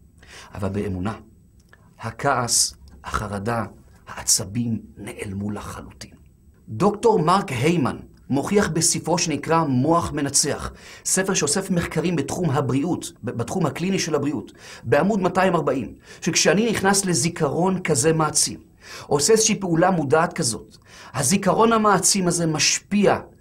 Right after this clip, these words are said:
על המוח". הזיכרון הזה גורם למוח לעורר את אחד ה-, העצבים הארוכים במערכת העצבים שלנו. זה נקרא עצב הווגוס.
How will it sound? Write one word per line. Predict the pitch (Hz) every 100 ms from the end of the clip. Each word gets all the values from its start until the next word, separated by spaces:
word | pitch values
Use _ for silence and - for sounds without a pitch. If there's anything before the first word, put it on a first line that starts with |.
| - _
על | 123 135
המוח". | 123 131 143 101 85 67 - - - -
הזיכרון | 143 190 196 175 220
הזה | 240 214
גורם | 175 175 208 196
למוח | 160 156 185 143 85 73
לעורר | 131 151 139 170 180 -
את | 131
אחד | 127 170 143
ה-, | 143 127 - -
העצבים | 147 - - 127 185 175
הארוכים | 160 147 151 - 226 202 - - 139
במערכת | 143 143 165
העצבים | 143 - 131
שלנו. | - - 76 67 - - -
זה | 139
נקרא | 151 160 160
עצב | 214 - 202 165
הווגוס. | 143 123 156 123 87 -